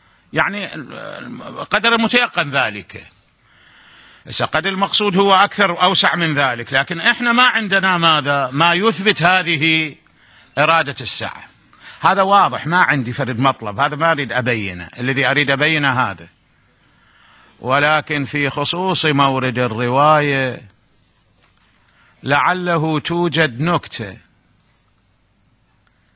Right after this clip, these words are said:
تجعل، تكون قرينة على أن المقصود من الرشوة ليس هو الرشوة في الحكم،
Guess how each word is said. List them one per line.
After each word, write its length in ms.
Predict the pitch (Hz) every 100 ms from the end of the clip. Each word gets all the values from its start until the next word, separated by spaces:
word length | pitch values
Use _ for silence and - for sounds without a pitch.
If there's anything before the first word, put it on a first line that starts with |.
| _ _ _ _ _ _ _ _ -
تجعل، 760 | 170 185 160 151 135 110 90 - _ _ _ -
تكون 420 | 139 - 185 165
قرينة 480 | 151 156 180 143 127
على 300 | 113 131 131
أن 380 | 127 127 127
المقصود 720 | 127 123 127 - - 127 113
من 160 | 123 131
الرشوة 920 | 127 110 131 123 - 151 170 180 180
ليس 480 | 180 180 185 160 -
هو 380 | 139 131 135 123
الرشوة 540 | 117 117 156 - 165
في 180 | 160 127
الحكم، 1040 | 107 - 131 131 127 - 120 120 113 104